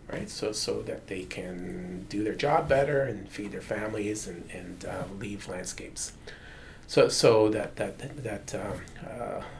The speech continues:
you know, also improve people's lives. So that's one thing.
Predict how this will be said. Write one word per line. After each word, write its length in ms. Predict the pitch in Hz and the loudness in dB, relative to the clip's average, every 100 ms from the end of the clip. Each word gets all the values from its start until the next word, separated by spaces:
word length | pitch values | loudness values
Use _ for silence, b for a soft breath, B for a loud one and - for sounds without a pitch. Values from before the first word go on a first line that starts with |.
| B | B
you 80 | - | -10
know, 200 | 104 - | -8 -6
also 560 | - 107 - 110 98 98 - - - - - - | -4 -2 -2 -2 -2 -4 -10 -18 -18 -18 -18 -12
improve 380 | - - 110 - | -10 -4 -4 -2
people's 260 | 104 - - | -6 -8 -8
lives. 420 | - - - - - - - - - - - - - - - B B B | -6 -6 -8 -12 -14 -16 -18 -18 -16 -16 -18 -18 -18 -14 -12 B B B
So 160 | - 165 | 10 12
that's 240 | 190 - | 12 10
one 180 | 156 156 | 8 8
thing. 200 | - | 4